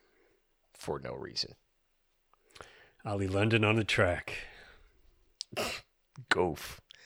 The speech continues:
Speaker 1: All right.
Speaker 2: All right.
Speaker 1: All right.
Speaker 2: We told you it was gonna be serious.
Speaker 1: It was definitely a serious topic. That dude had seven thousand surgeries. <laughs>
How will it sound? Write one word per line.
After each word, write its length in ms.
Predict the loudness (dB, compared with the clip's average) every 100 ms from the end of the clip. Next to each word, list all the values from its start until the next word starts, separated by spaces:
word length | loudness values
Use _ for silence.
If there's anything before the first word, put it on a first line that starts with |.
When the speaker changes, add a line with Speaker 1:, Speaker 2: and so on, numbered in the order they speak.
| -20 -20 -20 -20 -14 -6
Speaker 1:
All 100 | -6
right. 360 | -6 -10 -10 -12 -18 -20 _ _ _ _ _ -20 -14 -12 -12 -8
Speaker 2:
All 60 |
right. 40 | -8
Speaker 1:
All 60 | -8
right. 100 | -12 -20 _ -10
Speaker 2:
We 60 | 0
told 260 | 6 8
you 60 | 8
it 20 |
was 100 | 4
gonna 120 | 2
be 120 | -2 -4
serious. 560 | -2 -2 -4 -8 -16 _ _ _ _ _ _ _ _
Speaker 1:
It 80 | 0
was 220 | 2 0 0
definitely 380 | 4 4 4 -2
a 40 |
serious 320 | -2 -6 -8 -8
topic. 360 | -8 -10 -14 _ _ _ _ -18 -8 -6 -6 _ _ -18 -8 -2
That 160 | 0
dude 200 | 0 -2
had 220 | -2 -2
seven 480 | 0 6 6 6 0 6
thousand 420 | 8 8 2 -4
surgeries. 840 | 2 2 2 -4 -12 -10 -10 -10 _ _ _ _ _ -12
<laughs> 720 | -10 -2 0 0 -2 -4 -8